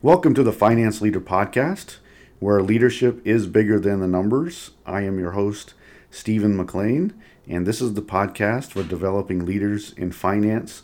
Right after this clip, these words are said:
and accounting. This is episode number thirteen, and we're gonna be talking about certifications and licenses.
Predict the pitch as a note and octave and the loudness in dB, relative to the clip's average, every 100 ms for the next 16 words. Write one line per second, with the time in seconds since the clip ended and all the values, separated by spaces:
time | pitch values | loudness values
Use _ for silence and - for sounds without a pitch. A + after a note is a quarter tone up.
0 | - F#2+ F#2+ C3+ C#3 D#2+ C2 - C#3+ D#3+ | -8 -8 -4 -2 -2 -4 -8 -6 -4 0
1 | A#2 - G2+ A2 - A2 G2+ F#2+ G2 F2+ | -2 0 -2 -2 0 2 2 2 -2 -4
2 | E2+ G#2 G#2+ - A2+ C3+ G3 A#3+ - - | -2 -2 -2 -4 -2 0 0 -4 -12 -20
3 | _ - F#2+ - A2 D3 B2 G#2 G#2+ G#2+ | _ -6 -4 0 0 2 0 -2 -4 -2
4 | A2+ G#2 F2+ F2+ F2+ - - - _ - | -2 -2 0 0 -2 -6 -14 -20 _ 0
5 | B2 B2+ B2 B2 A#2 A2+ A#2+ A2+ - - | 0 2 -2 -2 -4 -2 -2 -2 -6 -6
6 | F#2+ F#2 G2 A2 F2 D2+ - - - - | -4 0 0 -2 -6 -8 -12 -16 -18 -20